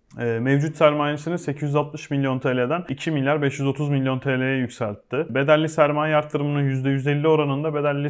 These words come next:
bedelsiz sermaye arttırımının yüzde kırk dört virgül on sekiz oranında gerçekleştirdi. Ee, burada tabii ki bedelli sermaye arttırımlarında genelde yatırımcıların kafası karışabiliyor. Özellikle hem bedelli hem bedelsiz sermaye arttırımlarının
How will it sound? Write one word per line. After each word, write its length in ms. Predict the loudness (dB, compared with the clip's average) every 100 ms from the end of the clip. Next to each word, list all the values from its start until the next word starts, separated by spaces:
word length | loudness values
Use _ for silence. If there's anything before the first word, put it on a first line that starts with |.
| -6 -2
bedelsiz 540 | 2 2 0 -4 -2
sermaye 460 | 2 2 2 0 -2
arttırımının 480 | -4 -4 -4 -2
yüzde 260 | -2 -2 -2
kırk 220 | -4 0
dört 220 | 0 0
virgül 280 | -2 -2 -2
on 160 | 0 0
sekiz 300 | 0 0 0
oranında 480 | 0 0 0 0 0
gerçekleştirdi. 920 | -2 -4 -10 -10 -12 -8 -8 -4 -4 -6 _ _ _ -6
Ee, 160 | -4 -2
burada 240 | -2 0
tabii 260 | 2 2 2
ki 200 | 0 0
bedelli 440 | 0 4 6 4 2
sermaye 480 | 4 4 4 0
arttırımlarında 680 | -2 -2 -4 -2 -2 -2 -2
genelde 380 | 0 0 0 0
yatırımcıların 640 | -2 0 0 0 0 -2
kafası 400 | -4 -6 -4 -4
karışabiliyor. 720 | 0 0 0 -2 0 0 0 0
Özellikle 460 | 2 0 0 -2
hem 280 | -2 0 0
bedelli 340 | 2 2 0
hem 260 | -2 -2 0
bedelsiz 460 | 0 0 -2 -8 0
sermaye 420 | 2 2 0 -2
arttırımlarının 540 | -4 -6 -4 -4 -6